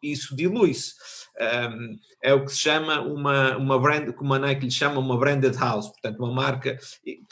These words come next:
mas repara, a Nike pode ter golfe, pode ter futebol, pode ter sportswear e coisas, é des-, pode ter desodorizantes e, ou perfumes e as coisas não têm necessariamente a ver com outras, mas, eh, há, há, há algo que passa transversal,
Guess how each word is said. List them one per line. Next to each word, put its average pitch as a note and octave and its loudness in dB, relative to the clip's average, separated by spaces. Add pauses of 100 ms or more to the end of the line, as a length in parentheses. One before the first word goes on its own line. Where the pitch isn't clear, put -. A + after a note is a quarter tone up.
(160)
mas A#3 2
repara, - 4
a A3 6
Nike A#3 2
pode E3+ 2
ter D3+ 4
golfe, C3+ 2
pode C#3 0
ter C#3+ 4
futebol, C3 0
pode B2+ 0
ter B2+ 4
sportswear C3+ 2
e C#3+ 0
coisas, F3 2 (200)
é G#3 4
des-, - -4
pode F#3+ 2
ter F#3+ 6
desodorizantes D#3+ 2 (140)
e, D3+ -10 (420)
ou C#3 2
perfumes D#3+ 4
e C3 -4 (400)
as - 0
coisas F#3 4
não F#3 2
têm F#3+ 4
necessariamente E3 0
a D#3+ 2
ver D#3+ 0
com C#3+ 0
outras, D3+ 0
mas, C#3 -2
eh, A#2 -2
há, G2 -4
há, C3+ -4
há C3+ 4
algo C3+ 2 (180)
que - -16
passa C#3 0
transversal, B2 -2